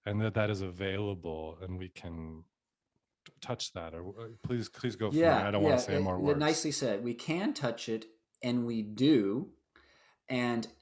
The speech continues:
Speaker 2: in a sense, it's the most true thing.
Speaker 1: Mm-hmm.
Speaker 2: And so then what we do is we start to identify with that.
Speaker 1: Yeah, that,
Speaker 2: And,
Speaker 1: yeah.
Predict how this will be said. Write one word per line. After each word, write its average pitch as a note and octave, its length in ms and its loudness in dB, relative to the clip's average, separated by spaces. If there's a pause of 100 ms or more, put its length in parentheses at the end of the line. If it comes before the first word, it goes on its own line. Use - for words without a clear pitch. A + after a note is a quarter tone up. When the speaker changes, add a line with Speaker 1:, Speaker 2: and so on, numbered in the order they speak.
(300)
Speaker 2:
in D#3 180 2
a C#3+ 60 2
sense, D#3+ 500 4
it's - 140 0
the B2 120 2
most C3 400 2
true B2+ 280 2
thing. A#2+ 540 -2 (340)
Speaker 1:
Mm-hmm. F#2 280 0
Speaker 2:
And F#2+ 140 4
so B2 120 2
then C#3 260 2
what C3+ 180 2
we B2 100 2
do A2+ 480 4
is G#2+ 160 -2
we G#2+ 80 0
start A#2 420 -2
to A2+ 200 -2
identify A2+ 920 -2
with G#2+ 460 -4
that. G#2 460 0 (380)
Speaker 1:
Yeah, G#2+ 140 0
that, A#2 220 2
Speaker 2:
And, G#2+ 160 0
Speaker 1:
yeah. G2 440 0